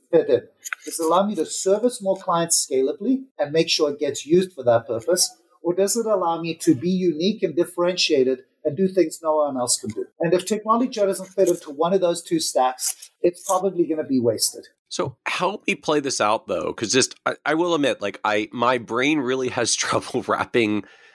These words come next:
Speaker 2: wrapping around the idea of, of numbers like two hundred and fifty to three hundred clients. I mean, I just think at a high level, like, look, there's only about two thousand working hours in a year.
Speaker 1: Uh-huh.
Speaker 2: And,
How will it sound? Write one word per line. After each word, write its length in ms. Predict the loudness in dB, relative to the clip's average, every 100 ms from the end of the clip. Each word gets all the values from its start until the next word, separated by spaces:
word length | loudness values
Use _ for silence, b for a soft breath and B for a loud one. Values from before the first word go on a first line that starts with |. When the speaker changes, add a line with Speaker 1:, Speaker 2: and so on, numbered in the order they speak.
| b b
Speaker 2:
wrapping 360 | 0 2 2 -2
around 240 | 0 0
the 140 | 0 0
idea 440 | 0 0 0 2
of, 240 | 2 -2 -6 0
of 480 | 2 2 -2 -8 -18 -6
numbers 480 | 0 0 0 0
like 160 | -2 -2
two 160 | 0 2
hundred 240 | 2 0
and 100 | 0
fifty 300 | 0 0 0
to 60 | -2
three 240 | -2 0
hundred 220 | 0 -2
clients. 440 | -2 0 -2 -6 -4
I 20 |
mean, 100 | -2
I 60 | -2
just 140 | -2
think 160 | -2 0
at 60 |
a 60 | -2
high 260 | 2 2
level, 380 | 2 -2 -2 -2
like, 240 | 0 -4 -8 _
look, 240 | 0 0 0
there's 220 | -4 0
only 340 | 0 0 0
about 320 | 0 -2 -4 -4
two 160 | -4
thousand 500 | -2 0 0 -2 -4
working 480 | 0 2 0 -2 -2
hours 480 | 0 0 2 0 -2
in 120 | -4
a 40 |
year. 400 | -6 -2 -2 -2 -6 -10 -14 _
Speaker 1:
Uh-huh. 300 | -2 0 0 0
Speaker 2:
And, 500 | -2 -2 -4 -6 -8